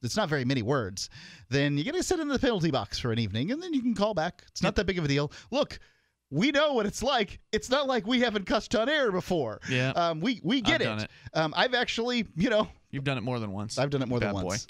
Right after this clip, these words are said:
Speaker 1: Yeah. Uh, I think you've done it more than once.
Speaker 2: No, I don't think so.
Speaker 1: No?
Speaker 2: I don't think so. Let's
Speaker 1: I
Speaker 2: go
Speaker 1: think
Speaker 2: to
Speaker 1: early,
Speaker 2: Robert.
Speaker 1: early days, it seems like.
Speaker 2: Robert, you're in Bellows Falls in Vermont. Hello, Robert.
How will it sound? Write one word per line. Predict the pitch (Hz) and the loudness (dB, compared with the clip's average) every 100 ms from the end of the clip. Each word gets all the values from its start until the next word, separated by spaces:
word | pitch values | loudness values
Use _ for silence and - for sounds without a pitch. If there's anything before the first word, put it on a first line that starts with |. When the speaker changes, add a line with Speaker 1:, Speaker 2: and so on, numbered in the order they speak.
| - | -4
Speaker 1:
Yeah. | 107 98 - - | -2 -2 -6 -6
Uh, | 120 | -2
I | |
think | 185 370 | -2 -2
you've | 294 185 359 | -6 -4 -2
done | 381 | 0
it | 196 | 0
more | 147 127 | 2 2
than | 120 | 2
once. | 160 269 147 | 2 2 2
Speaker 2:
No, | 190 | 2
I | 208 208 | 0 0
don't | 226 | -2
think | 214 214 | -4 -4
so. | - 85 107 - | -2 -2 -4 -6
Speaker 1:
No? | 120 196 302 - | -2 0 -2 -4
Speaker 2:
I | - | -6
don't | 147 | -6
think | 160 160 | -4 -4
so. | - 78 | -2 -2
Let's | 104 143 | 0 2
Speaker 1:
I | |
Speaker 2:
go | 185 | 2
Speaker 1:
think | 160 | 2
Speaker 2:
to | |
Speaker 1:
early, | - 147 | 2 2
Speaker 2:
Robert. | 143 160 | 2 0
Speaker 1:
early | 320 190 | 0 0
days, | 117 98 92 110 | 0 -2 -2 -6
it | - | -4
seems | 120 98 | -2 -2
like. | 90 92 - | -4 -4 -4
Speaker 2:
Robert, | 117 165 139 | -2 -2 -2
you're | 117 135 | 0 0
in | 123 | 2
Bellows | 135 151 139 127 - | 2 2 0 -2 -4
Falls | - 143 165 131 135 151 | -2 0 2 0 -2 -2
in | 143 139 | -2 0
Vermont. | 156 165 196 151 123 | 0 0 0 0 -2
Hello, | 135 151 | -2 -2
Robert. | 147 170 160 78 - - | 0 -2 -2 -6 -8 -12